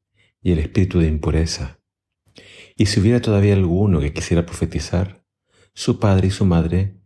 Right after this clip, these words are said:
que lo engendraron, le dirán, 'Has mentido en el nombre del Señor, por tanto debes morir'. Y sus propios padres traspasarán al que profetiza.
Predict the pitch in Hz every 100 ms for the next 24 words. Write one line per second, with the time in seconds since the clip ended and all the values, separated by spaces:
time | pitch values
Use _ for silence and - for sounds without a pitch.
0 | _ - 73 73 98 90 85 82 87 98
1 | - _ - 82 82 85 90 104 - _
2 | _ _ - 104 107 98 87 107 110 110
3 | - - 90 85 78 82 76 73 - 76
4 | 76 73 - _ _ _ _ _ _ -
5 | 85 - 82 78 78 73 76 71 71 82
6 | - - - _ _ _ _ - _ -
7 | 95 95 - 107 101 113 107 92 76 78
8 | - _ _ _ - - 104 104 95 90
9 | 85 85 - 85 78 73 80 - 67 -